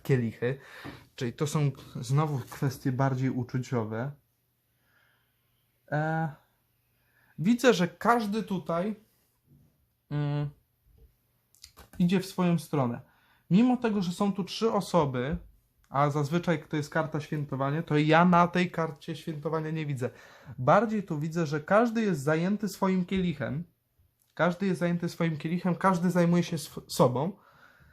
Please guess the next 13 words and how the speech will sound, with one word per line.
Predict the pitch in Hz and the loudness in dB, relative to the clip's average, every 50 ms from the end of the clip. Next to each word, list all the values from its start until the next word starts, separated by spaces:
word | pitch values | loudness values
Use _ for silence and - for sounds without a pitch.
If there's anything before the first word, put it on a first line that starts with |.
| _ _ _ _ | _ _ _ _
a | - 151 | -4 -4
z | 147 - - | -4 -4 -4
tą | 170 156 151 147 | -4 -4 -4 -4
czwórką | - - 190 208 220 226 - 220 185 170 | -6 -4 -2 -2 -2 0 0 -2 -2 -2
tutaj | - - 143 139 139 131 127 - | -4 -6 -6 -6 -4 -6 -4 -4
kielichów, | - 135 127 131 127 123 - 160 185 185 - - - _ _ _ _ _ _ _ _ _ _ _ - - - - - _ | -4 -2 -2 -4 -4 -4 -4 -4 -4 -4 -8 -14 -20 _ _ _ _ _ _ _ _ _ _ _ -20 -20 -20 -20 -20 _
e, | - - 135 135 135 131 | -4 -2 -2 -2 -2 -4
to | - - - 151 | -6 -6 -6 2
też | 151 185 175 143 - - - - - - _ _ _ _ _ _ _ _ _ _ _ _ _ _ _ _ _ | 4 4 4 4 2 -2 -8 -10 -12 -16 _ _ _ _ _ _ _ _ _ _ _ _ _ _ _ _ _
każdy, | - 170 175 170 151 147 156 156 151 147 - 143 139 | 0 2 2 2 0 -2 -4 -4 -4 -4 -6 -8 -10
tu | - - 156 147 147 - - | -8 -8 -8 -8 -8 -12 -6
nie | - 147 156 165 180 185 | -2 0 2 2 2 2
widać | 170 214 185 180 165 147 - - - - | 2 2 4 4 2 2 0 -4 -12 -16